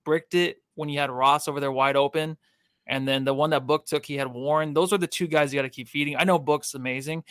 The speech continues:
but what Book was doing so good tonight was just getting to the rim mostly. Um, his shot, at times, it, it fell in, but it just, I feel like him getting to the rim was a big thing tonight.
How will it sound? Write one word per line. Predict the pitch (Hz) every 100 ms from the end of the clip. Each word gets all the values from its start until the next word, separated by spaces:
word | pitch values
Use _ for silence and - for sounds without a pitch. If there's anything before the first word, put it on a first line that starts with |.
| - -
but |
what | 180 196
Book | 220 277
was | 170
doing | 160 147
so | - 147
good | 131 139
tonight | 165 143
was | 139 131
just | 131
getting | 143 143
to | -
the | 117
rim | 107 123 123 117 _ -
mostly. | 139 135 - 127 117 - _ _ -
Um, | 123 131 127
his | 135
shot, | - 151 143 127 _ _ - _
at | 151 151
times, | - 139 143 143
it, | 131 -
it | 139
fell | - 147 135
in, | 143 147
but | 139 131
it | 139 143
just, | 151
I | 139
feel | - 151
like | 147
him | 151 143
getting | 147
to | 135
the | 123
rim | 135 143
was | 131 123
a |
big | 113 147 143
thing | - 139 135
tonight. | 147 147 151